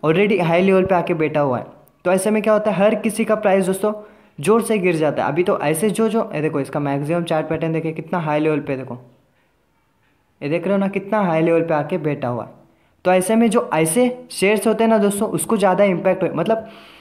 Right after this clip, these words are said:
ऐसे में अभी इतना हाई लेवल पे ऐसा है ना दोस्तों, कभी मार्केट में गलत न्यूज़ आएगा तो ऐसा गिर जाएगा दोस्तों, नीचे ऐसा आ जाते हैं। तो दोस्तों ऐसे होता है दोस्तों, जब भी कोई भी ख़रीदता है दोस्तों तो फिर उसको ऐसी लॉस होता है दोस्तों। तो हमें अब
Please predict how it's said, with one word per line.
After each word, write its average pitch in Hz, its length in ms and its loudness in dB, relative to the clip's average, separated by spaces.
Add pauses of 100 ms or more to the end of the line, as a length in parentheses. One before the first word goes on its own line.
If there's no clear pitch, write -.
(320)
ऐसे 170 240 2
में 269 480 0
अभी 156 180 0
इतना 196 220 0
हाई 170 220 2
लेवल 185 140 4
पे 180 120 0
ऐसा 160 240 0
है 202 60 2
ना 196 80 2
दोस्तों, 175 280 -2 (400)
कभी 175 120 4
मार्केट 185 360 2
में 202 300 0
गलत 180 220 2
न्यूज़ 185 240 0
आएगा 180 180 2
तो 175 100 0
ऐसा 165 200 0
गिर 160 180 0
जाएगा 139 280 0
दोस्तों, 123 300 -10 (140)
नीचे 151 220 -2
ऐसा 185 200 -2
आ 139 180 -2
जाते 127 260 -6
हैं। - 120 -16 (640)
तो 180 60 0
दोस्तों 190 320 0
ऐसे 175 300 2
होता 220 220 4
है 196 60 4
दोस्तों, 175 320 0 (300)
जब 180 200 -2
भी 233 100 -2
कोई 208 200 2
भी 214 120 0
ख़रीदता 185 380 0
है 208 60 4
दोस्तों 202 260 0
तो 202 120 -2
फिर 190 140 4
उसको 190 220 -2
ऐसी 185 300 -2 (240)
लॉस 160 300 2
होता 147 220 -2
है 139 60 -2
दोस्तों। 131 320 -8 (1300)
तो 185 80 0
हमें 208 200 2
अब 196 260 -2